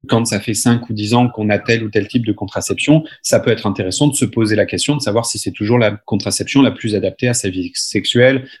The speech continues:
à sa vie professionnelle, aux effets secondaires, et cetera. Donc, euh, cette grille et ce, ce catalogue de moyens de contraception,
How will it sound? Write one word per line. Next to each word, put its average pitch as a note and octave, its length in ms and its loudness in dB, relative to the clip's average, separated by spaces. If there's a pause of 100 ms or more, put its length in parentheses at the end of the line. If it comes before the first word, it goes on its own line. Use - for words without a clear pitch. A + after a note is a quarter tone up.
à - 40 -6
sa - 120 -2
vie F#2+ 100 0
professionnelle, G#2+ 760 0
aux G#2 100 2
effets F#2+ 220 -4
secondaires, G2 420 -2
et A2 80 -4
cetera. - 400 -6 (1000)
Donc, A#2+ 380 4
euh, A#2 140 4
cette B2 380 0
grille D3 560 4 (200)
et A#2 80 0
ce, G#2+ 240 2
ce G#2 140 -2
catalogue B2+ 560 4
de G#2+ 100 -2
moyens A2+ 280 2
de G#2+ 60 -8
contraception, G#2+ 680 -2